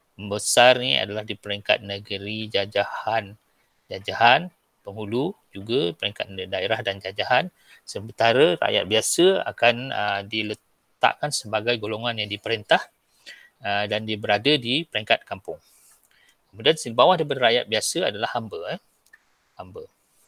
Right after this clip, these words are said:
Hamba ni adalah, ah, mungkin, ah, golongan yang, ah, di, ah, di, apa tu, digunakan sebagai buruh lah, eh, pe-, bekerja dan sebagainya, dan boleh, ianya boleh di-,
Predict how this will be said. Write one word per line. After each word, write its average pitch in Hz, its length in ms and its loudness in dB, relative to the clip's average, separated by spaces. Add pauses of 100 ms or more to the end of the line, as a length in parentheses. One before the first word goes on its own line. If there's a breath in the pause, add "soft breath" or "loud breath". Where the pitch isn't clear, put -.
(320)
Hamba 110 240 -8
ni - 80 -6
adalah, 113 240 2 (560 soft breath)
ah, 98 680 -8
mungkin, 117 600 -2
ah, 95 240 -8
golongan 107 400 -2
yang, 107 220 0 (600)
ah, 92 440 -4
di, 107 560 -2 (440 loud breath)
ah, 95 360 -8 (760 soft breath)
di, 104 400 -2
apa 113 160 -2
tu, 151 100 -4
digunakan 113 640 2
sebagai 101 480 -2
buruh 113 320 0
lah, 135 120 2 (120)
eh, 147 200 -4
pe-, - 160 -8
bekerja 107 580 -4
dan 95 40 -4
sebagainya, 107 460 -2
dan 120 100 4
boleh, 131 300 2
ianya 143 480 2
boleh 120 320 0
di-, 143 240 0